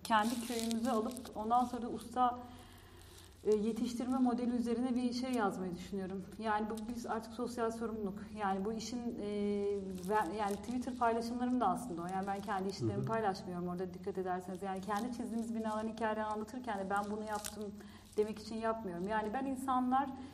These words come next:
Speaker 1: binaları sevsin istiyorum. Seven insan, e, onu korur. Yani benim yapıyla bir bağım oluşuyor mimar olarak. Ama bunu satın alan insanın da o yapıya metrekare olarak bakmaması lazım.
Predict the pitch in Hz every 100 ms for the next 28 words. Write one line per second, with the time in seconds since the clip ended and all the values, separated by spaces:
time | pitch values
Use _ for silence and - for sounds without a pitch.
0 | - - 240 240 254 294 240 233 240 214
1 | 226 220 185 185 247 247 - - 226 277
2 | 262 196 208 185 175 - - 190 185 185
3 | 175 131 - 202 202 214 175 165 - -
4 | - - - 214 196 190 202 220 247 247
5 | 233 254 262 254 254 254 254 254 233 233
6 | 208 190 190 185 185 196 285 - - -
7 | - 247 247 247 - 254 262 285 269 262
8 | 262 262 277 302 226 220 233 240 208 190
9 | 233 226 220 208 202 202 202 - 170 160
10 | - 139 107